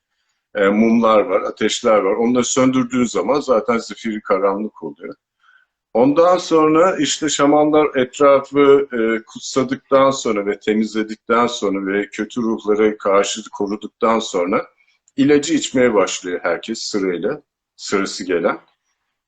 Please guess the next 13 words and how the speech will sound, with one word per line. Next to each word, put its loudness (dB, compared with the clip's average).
E, -2
işte 0
yaklaşık -4
yarım 0
saat, 0
kırk -12
beş -2
dakika -2
süresince -4
de, -6
de -4
etkisi -4
başlıyor. -2